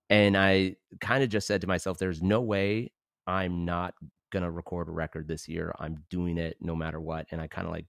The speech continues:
brought Justice on board and Brandon and everybody. I booked the studio, and I didn't have any idea for producer. Wasn't gonna have a producer. And I guess word just got to Wade that we were gonna go record this record because he had recorded at that studio too and knew the engineer.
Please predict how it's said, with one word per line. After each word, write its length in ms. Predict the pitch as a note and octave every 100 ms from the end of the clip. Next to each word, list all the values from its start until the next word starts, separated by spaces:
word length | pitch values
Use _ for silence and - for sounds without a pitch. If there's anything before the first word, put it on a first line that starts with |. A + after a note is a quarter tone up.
| _
brought 240 | G2 F#2 E2
Justice 340 | F2+ - E2+ -
on 180 | E2+ E2+
board 400 | D#2+ E2 E2+ D#2+
and 180 | D#2 D#2+ - - - _ -
Brandon 340 | G2 G2 G2
and 80 | F#2+
everybody. 420 | F#2 F2+ E2+ F2
I 40 | D#2+
booked 220 | G#2 G2
the 80 | F#2
studio, 640 | - F#2 E2+ F2 E2+ E2+ -
and 160 | F2+
I 60 | F2
didn't 220 | F#2+ G#2
have 280 | G2+ G2 F2
any 180 | F#2+ A2+
idea 220 | G2+ F#2
for 120 | F2+ F#2
producer. 380 | E2 E2+ F#2+
Wasn't 200 | F2+ G2+
gonna 140 | G2+ F#2
have 200 | G2 G#2
a 80 | F2
producer. 540 | F2 E2 D#2+ F2+ F2+ -
And 380 | F2+ F2+ F2+ - _ _ -
I 120 | G2+
guess 240 | A2 G#2+
word 200 | F#2+ G#2
just 160 | G2 -
got 180 | G#2 G#2+
to 80 | F#2+
Wade 260 | G2 A2
that 180 | G2 F#2+
we 120 | F#2
were 120 | F#2 F2
gonna 220 | F#2+ F2+
go 180 | E2+ F2+
record 320 | F2 G2 F2+
this 180 | F2 G#2
record 300 | A2 G2 E2
because 280 | E2 E2+
he 180 | - F#2+
had 140 | F#2+ E2+
recorded 460 | - G2 F2 F2
at 160 | E2+ E2+
that 180 | E2+ -
studio 440 | - F2 E2 E2
too 260 | D#2+ A#2+ G#2+
and 100 | F#2+
knew 120 | F#2
the 120 | E2 E2+
engineer. 520 | D#2 F2+ G#2+ A2 A2